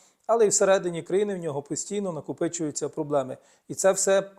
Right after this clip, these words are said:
через суди, які приймають рішення, які блокують те, що видає укази Трамп і рішення його адміністрації. Так, вчора Федеральний суд, який спеціалізується на міжнародній торгівлі, заблокував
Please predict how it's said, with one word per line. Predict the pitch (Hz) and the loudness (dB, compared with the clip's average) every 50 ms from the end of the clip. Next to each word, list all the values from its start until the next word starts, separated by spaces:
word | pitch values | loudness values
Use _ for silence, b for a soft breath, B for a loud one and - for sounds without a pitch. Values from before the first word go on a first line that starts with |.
| _ _ | _ _
через | - - 175 175 175 170 151 - - | 0 4 4 6 6 6 2 2 -2
суди, | - - 180 160 185 190 | -2 -2 0 0 2 0
які | 180 - - 151 | 0 0 -2 -4
приймають | 131 151 156 151 160 156 143 139 - | -2 0 0 2 2 0 0 0 -2
рішення, | 165 202 - - 202 175 170 160 | -4 -4 -4 -4 -6 -6 -6 -6
які | 151 - 226 226 | -6 -4 -4 -4
блокують | 190 175 208 233 220 202 - - 196 202 175 175 180 196 208 - - b b b b b b _ | -4 0 4 4 4 4 2 0 -2 0 0 0 0 -2 -4 -6 -12 b b b b b b _
те, | - 175 175 | 4 6 6
що | 170 - - - 185 175 170 160 | 6 4 2 2 2 4 4 2
видає | 160 147 139 175 165 156 165 160 160 156 135 | 2 2 2 2 4 4 2 2 4 4 4
укази | 131 139 123 - 156 147 135 117 135 123 | 2 2 2 2 2 2 2 2 0 -2
Трамп | - 185 202 214 214 - - | 0 2 2 2 2 0 -4
і | 156 143 139 135 147 - | -6 -4 -4 -6 -6 -6
рішення | 170 151 170 - - 175 165 151 | -4 -4 -4 -4 -6 -8 -8 -6
його | 143 123 147 | -4 -2 -2
адміністрації. | 147 143 139 139 143 139 - - 151 120 117 - - 131 | -2 -4 -6 -10 -8 -8 -4 -2 -2 -2 -2 -4 -8 -6
Так, | - - 208 214 214 214 | 2 4 4 4 4 2
вчора | - - 196 190 175 160 160 b b b b b b b | -2 0 2 2 2 0 -4 b b b b b b b
Федеральний | - 185 165 190 190 190 190 185 180 | -4 -2 2 4 4 4 4 2 0
суд, | 165 - 190 165 147 - | -4 -4 -4 -4 -4 -6
який | 139 - - 156 135 | -10 -10 -8 -6 -6
спеціалізується | - - 156 135 - 160 151 156 139 147 156 147 135 123 113 - - - 135 131 123 120 127 139 | -6 -6 -6 -6 -4 -4 -4 -4 -4 -4 -4 -4 -4 -6 -6 -8 -8 -6 -4 -4 -4 -4 -6 -4
на | 147 147 143 | -4 -4 -2
міжнародній | 143 139 117 131 139 139 135 123 127 127 | -4 -4 -6 -6 -4 -4 -4 -4 -6 -10
торгівлі, | - 165 151 190 226 220 196 190 160 | -10 -8 -6 -4 -4 -4 -4 -4 -2
заблокував | 135 190 233 240 220 180 196 196 196 - 208 196 180 170 151 139 123 - | 2 4 4 4 4 4 2 0 0 2 0 2 4 4 4 4 2 -2